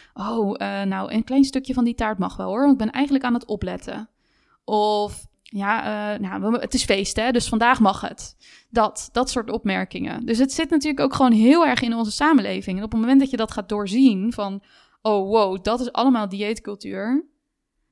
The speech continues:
dan kan je er ook uitstappen. Ja, je hebt wel, ehm, ja, die inzichten te verkrijgen alvorens dat kwartje bij je landt.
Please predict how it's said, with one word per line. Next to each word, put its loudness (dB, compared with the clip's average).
dan 6
kan 4
je 4
er 2
ook -4
uitstappen. -6
Ja, -6
je -8
hebt -8
wel, -4
ehm, -8
ja, -2
die -2
inzichten 8
te 0
verkrijgen -2
alvorens 0
dat -6
kwartje -4
bij -6
je -8
landt. -4